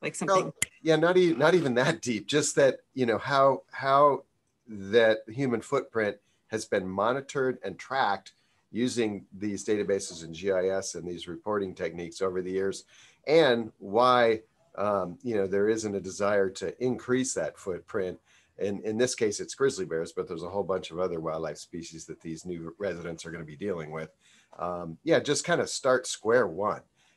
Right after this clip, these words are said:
Speaker 2: And what Kathy does, you, you know, Tabitha, as you know, is pretty, pretty complex. It's, most people don't even know what G I S is, but, uh, you know, how we, how we track that and why it's important. Why, why were those standards put into forest plans in the first place?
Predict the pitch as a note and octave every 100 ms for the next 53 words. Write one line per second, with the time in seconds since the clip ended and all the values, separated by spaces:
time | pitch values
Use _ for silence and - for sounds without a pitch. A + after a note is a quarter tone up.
0 | _ G2 G2+ G2+ G#2+ - B2 A#2+ G#2 A2
1 | A2+ - - G#2+ G2 E2+ G2 E2 G#2+ F#2
2 | F#2 F#2 G#2 G#2+ - A2+ G2 - _ -
3 | B2 B2 G2 - F2 F#2 E2+ - F2+ G2+
4 | A2 A2 - F#2 F#2+ F2 F2+ E2+ E2 F2+
5 | E2 D#2+ D#2 F2 D2+ D2+ - _ _ _
6 | _ - G2+ G2 A2 G2 F2+ - - G#2
7 | F#2 A2+ B2 B2+ B2 G#2+ _ _ - C#3
8 | A#2+ - B2+ A#2+ G2+ F#2+ G#2 C#3 C#3+ C#3+
9 | B2 C#3+ D#3 E2 E2+ A2 C3 B2+ A2 B2
10 | C3 B2 A#2 - G#2+ A2+ A2 F#2 - B2
11 | G2+ G#2+ G#2 - G2 F#2+ F2+ - _ _
12 | _ G#2 G2 G2 F#2 F2 - A2+ A2 -
13 | D#2 -